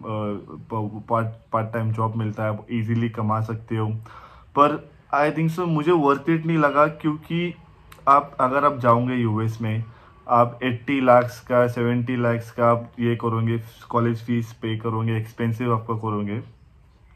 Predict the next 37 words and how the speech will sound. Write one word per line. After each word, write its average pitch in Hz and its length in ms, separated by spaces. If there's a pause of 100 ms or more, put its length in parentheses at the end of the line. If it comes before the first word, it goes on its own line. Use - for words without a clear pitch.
(520)
तो 139 100
जब 151 180
आपको 160 220
job 131 360
मिलेगा, 107 580 (200)
आप 123 240 (360)
अपना 127 300
लोन 127 540
पे 160 220
करोगे 160 380
कि 160 120
क्या 123 220
करोगे 107 440
आप? 98 180 (1160)
क्योंकि 139 220
job 131 280
करने 147 140
के 156 100
बाद 156 120
आपके 151 220
पास 156 160
एक 139 180
burden 127 360
रहेगा, 117 240
आप 107 100
masters 113 460
करो, 123 180
"मुझे 123 180
पहले 117 280
job 110 300
चाहिए, 110 200
मुझे 110 140
पहले 107 340
जॉब 104 200
चाहिए, 107 300
मुझे 104 300 (260)
ये 107 220